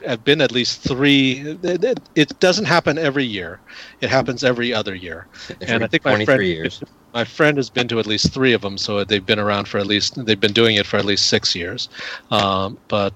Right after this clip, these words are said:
Speaker 1: uh, yeah, um, and it, it's not just, merchandising is a big part of it, and it, it,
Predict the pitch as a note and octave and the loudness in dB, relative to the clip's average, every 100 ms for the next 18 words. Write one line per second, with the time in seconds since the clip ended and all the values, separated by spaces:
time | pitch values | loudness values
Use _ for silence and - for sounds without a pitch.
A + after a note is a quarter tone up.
0 | - G2+ A2 G2 C3+ B2+ C3 F3 - - | -2 0 2 2 2 2 2 0 -8 -8
1 | - E3+ F3+ - F#3 F3 F#3 - G3 A3 | 0 0 0 -2 -2 0 -2 -2 0 2
2 | A#3 F3 - _ E3 F3 A3 A#3 F#3 E3 | 0 -2 -4 _ -4 -2 -2 0 0 -2
3 | D3 B2+ A#2+ B2+ A#2 - B2 A#2+ F#2+ F#2+ | -4 -6 -4 -4 -4 -4 -2 0 -2 -4
4 | G2 A#2+ G#2+ G#2 A#2 - B2+ | -4 -2 0 0 0 0 -4